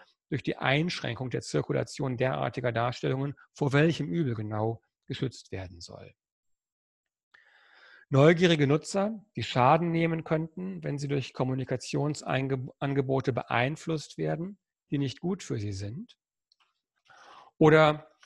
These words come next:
die Gesellschaft, die mit den Leuten leben muss, die möglicherweise unter dem Einfluss problematischer Kommunikationsangebote ihrerseits problematische Vorstellungen entwickeln. Klassischerweise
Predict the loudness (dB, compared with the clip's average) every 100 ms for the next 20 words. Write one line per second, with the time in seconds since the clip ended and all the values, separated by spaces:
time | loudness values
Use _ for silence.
0 | _ _ _ _ _ -4 0 2 4 4
1 | 4 2 0 -2 -6 -10 -2 2 0 0
2 | 0 4 4 2 0 4 6 6 6 2
3 | 0 0 -2 0 0 -2 -2 0 2 2
4 | 0 -6 -14 -20 -18 -8 0 2 2 2
5 | 2 2 0 -4 -4 -4 0 0 0 2
6 | 2 2 -2 -4 -2 -2 -2 -4 -6 -4
7 | -6 -6 -6 -4 -2 -2 -4 -4 -6 _
8 | _ _ _ 0 2 2 2 2 -2 -4
9 | -4 -2 0 0 -2 -4 -6 -2 -2 -2
10 | -4 -4 -8 -10 -12 -10 -8 -10 -12 _
11 | _ _ _ _ _ _ _ _ _ _
12 | _ _ _ -20 -20 _ _ 0 2 4
13 | 4 4 6 4 4 2 0 0